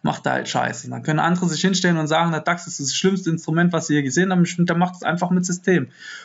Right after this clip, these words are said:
Und von dort bis sechshundert runter, das sind schon fast hundertachtzig Punkte halt, ne? Schon nicht schlecht. Wenn er da jetzt noch runtergeht,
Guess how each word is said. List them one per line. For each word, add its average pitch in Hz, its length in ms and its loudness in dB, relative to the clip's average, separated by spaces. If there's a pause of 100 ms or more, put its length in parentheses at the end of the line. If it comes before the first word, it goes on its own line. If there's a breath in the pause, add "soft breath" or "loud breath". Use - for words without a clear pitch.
(120)
Und 135 120 2
von 135 200 2
dort 208 260 0
bis - 340 -6
sechshundert 190 640 2
runter, 180 300 4
das 127 160 -8
sind 175 160 2
schon 180 160 2
fast 165 200 0
hundertachtzig 170 540 -2
Punkte 208 420 0
halt, 139 280 -10
ne? 143 160 -2 (920 loud breath)
Schon - 240 0
nicht 170 140 4
schlecht. 165 440 2
Wenn 135 120 2
er 135 60 2
da 151 140 2
jetzt 156 140 -6
noch 127 140 -4
runtergeht, 220 680 2